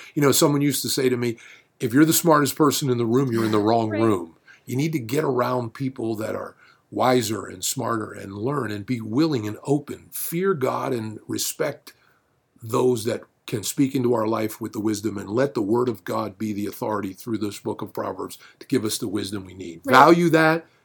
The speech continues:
Speaker 1: and it will bring victory.
Speaker 2: Yeah, maybe something practical that we need to do this week is just reach out to somebody that is godly and wise, even if it's uncomfortable or feels like a stretch.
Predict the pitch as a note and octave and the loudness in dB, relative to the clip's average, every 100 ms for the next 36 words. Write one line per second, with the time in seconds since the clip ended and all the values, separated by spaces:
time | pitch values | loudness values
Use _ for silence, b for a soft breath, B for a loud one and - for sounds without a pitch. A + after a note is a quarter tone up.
0 | b A#2 A2+ A2 A2 G#2 A2 G2+ G#2 - | b -4 -4 0 -2 0 -4 -4 -6 -8
1 | F#2 - C4+ C#4 B3 B3 B3 B3+ C4 A#3+ | -18 -6 0 0 2 0 0 -2 -2 -2
2 | A#3+ A#3 G#3+ A3 C4 A#3 A3 G#3+ - A#3+ | -2 -2 -4 -4 -10 -8 -6 -6 -8 -10
3 | A3 G#3+ G#3 A3+ A3+ B3+ - G#3+ G#3 A3 | -8 -10 -10 -8 -6 -8 -8 -8 -6 -8
4 | G3+ F#3 G#3+ G#3 G#3 A#3 - - - A3 | -10 -12 -8 -6 -6 -8 -8 -12 -10 -8
5 | G#3+ G#3+ A3 G#3+ G#3 A3 G#3+ A3+ G3+ A3 | -6 -6 -6 -6 -4 -4 -4 -4 -6 -6
6 | G#3+ G#3 A3 G#3+ G3 - G#3+ - C#4 A#3+ | -8 -8 -10 -10 -10 -8 -8 -8 -2 0
7 | C4+ A#3+ B3 A#3+ B3+ C4 B3 C4+ A#3 A#3 | 2 2 0 0 0 -2 -2 0 2 2
8 | A3 A3 A3+ G#3 G#3 B3 - - G#3 - | 2 0 -4 -4 -8 -12 -12 -8 -8 -10
9 | - | -18